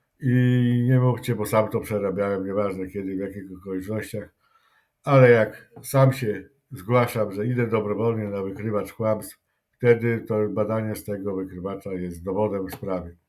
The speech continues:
No. Mnie nie zbadano, dano mi wiarę, bo, bo byłem jedynym, który się w pewnej sprawie chciał poddać, bo już miałem dość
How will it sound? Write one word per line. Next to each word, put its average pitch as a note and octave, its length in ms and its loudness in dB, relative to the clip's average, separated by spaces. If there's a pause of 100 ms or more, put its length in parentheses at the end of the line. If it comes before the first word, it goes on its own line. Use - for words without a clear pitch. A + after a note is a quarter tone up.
(1300)
No. F2 260 -14 (560)
Mnie A#2 200 2
nie A#2+ 160 4
zbadano, G#2+ 460 0
dano A2+ 280 0
mi G#2+ 120 -4
wiarę, G#2 320 -2
bo, G2 100 -8
bo G#2 140 -8
byłem A2 260 0
jedynym, A2 400 2
który F#2+ 320 -10
się F#2+ 160 -8 (540)
w - 40 -20
pewnej F#2+ 320 -2
sprawie F#2+ 340 -6
chciał F#2 240 -6
poddać, F#2+ 380 -2
bo F#2+ 100 -8
już F#2+ 100 -8
miałem F#2+ 240 -6
dość G2 380 -6